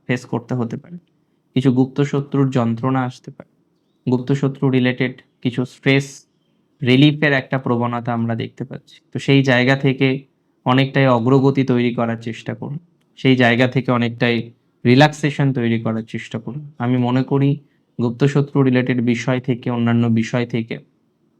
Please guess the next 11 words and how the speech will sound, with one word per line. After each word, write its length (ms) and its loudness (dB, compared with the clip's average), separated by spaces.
রিল্যাক্সেশন 640 0
আসবে, 280 -2
but 180 0
আপনাকে 340 -4
তার 160 -2
জন্য 240 -4
পরিশ্রম, 580 -2
যথোপযুক্ত 760 0
ব্যবস্থাটা 600 -4
রাখতে 360 -12
হবে। 200 -14